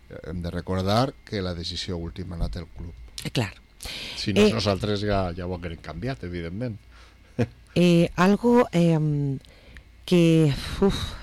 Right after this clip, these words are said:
Speaker 2: és un... és una responsabilitat, un arxiu municipal, és a dir, este matí, eh, parlàvem amb Luis Cabedo d'un
Speaker 1: Mm.
Speaker 2: llibre de festes de mil nou-cents deu.
Speaker 1: Sí.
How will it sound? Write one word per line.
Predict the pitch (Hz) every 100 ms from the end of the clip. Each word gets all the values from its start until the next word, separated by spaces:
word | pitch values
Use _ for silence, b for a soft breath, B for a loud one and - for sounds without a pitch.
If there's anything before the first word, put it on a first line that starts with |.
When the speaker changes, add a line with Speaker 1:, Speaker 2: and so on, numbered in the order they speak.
| -
Speaker 2:
és | - 151 143
un... | 151 160 160 156 151 B B B B B B B B
és | -
una | 170 185
responsabilitat, | 185 - 170 160 147 160 180 202
un | 180
arxiu | 180 - - 202 190 214
municipal, | 220 190 - 160 - 170 233 -
és | 156
a |
dir, | 151 143 143
este | 139 165
matí, | 165 202 - B B B -
eh, | 175 170
parlàvem | - 160 165 165 165
amb |
Luis | 170 -
Cabedo | 165 165 165 185 202
d'un | - 151 151 165 165
Speaker 1:
Mm. |
Speaker 2:
llibre | 160 170 165
de |
festes | 156 165 - 190 220 - B B B B B B
de | 147 151
mil | 143 156 180
nou-cents | 180 - 175 135
deu. | 160 180 127 120 - - b b b b b b b b b
Speaker 1:
Sí. | - - 90